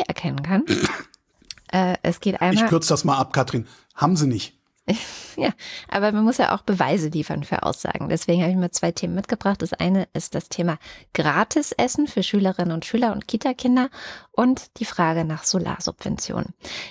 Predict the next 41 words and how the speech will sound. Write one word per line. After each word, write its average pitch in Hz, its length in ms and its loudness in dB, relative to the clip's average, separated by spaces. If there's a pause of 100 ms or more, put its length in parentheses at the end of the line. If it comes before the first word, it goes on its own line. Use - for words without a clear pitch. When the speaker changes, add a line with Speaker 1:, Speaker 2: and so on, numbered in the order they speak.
(100)
Speaker 1:
Ich 208 100 2
fange 285 140 4
mal 247 100 6
mit 185 160 0
dem - 120 -4
Gratisessen - 680 -4
an. 285 140 0 (220)
Da 190 140 4
hatte 240 220 0
ja, 196 360 2
wir 165 80 0
erinnern 196 400 0
uns, 190 160 -2
der 165 100 2
Bürgerrat 196 480 2
Ernährung, 160 540 2
also 135 180 -6
der - 140 -4
erste 208 340 0
Bürgerrat, 214 720 0
der 208 360 4 (100)
den 151 100 -6
Bundestag 202 580 0
und - 80 -6
die 147 60 -6
Bundesregierung 185 680 0
beraten - 520 0
hat, 262 240 0 (480)
hat, - 400 -2
äh, 185 200 0 (140)
unter - 460 0
anderem 151 400 -2
empfohlen, 196 540 0
dass - 220 -4
alle 214 220 0
Schülerinnen 208 540 0
und - 160 -8
Schüler 269 340 2
und - 180 -6
alle 170 200 -2
Kita-Kinder 214 840 2